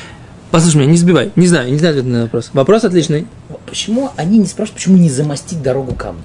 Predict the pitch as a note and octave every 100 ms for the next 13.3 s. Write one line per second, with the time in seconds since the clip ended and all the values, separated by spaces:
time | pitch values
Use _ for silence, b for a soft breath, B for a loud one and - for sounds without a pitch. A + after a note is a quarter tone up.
0 | - - - - - - C3 E3 G#3+ -
1 | - - D#3+ E3 C#3+ C3 C3 C3+ A#2 B2
2 | C3 A2+ G#2 G2+ F#2+ - - - - -
3 | - A#2+ B2 B2 C#3+ C#3+ D3+ E3 F#3 C#3+
4 | C#3+ C#3 E3+ C#3+ - - G3 G#3+ G#3 F#3
5 | - E3+ D#3+ F3 D3+ A#2+ C3+ A#2+ A#2+ D3+
6 | C4 C#4 A#3+ F3+ D#3+ F3+ D3 E3+ G#3+ E3+
7 | D3 D#3 F3+ F#3 D#3+ D3 C3 B2 D#3+ F3
8 | F3 E3 D3+ C#3+ C3+ F#3+ - - - -
9 | - - - - - - - - - -
10 | D#3+ G3+ E3+ E3 G#3 D#4+ B3 C#4 A#3 A3
11 | A#3+ A3+ E3 F3 A3+ A#3+ C#4 B3+ - D3
12 | G3+ A3+ - B3+ A3+ - G#3+ B3+ F#4 D#4+
13 | E3 -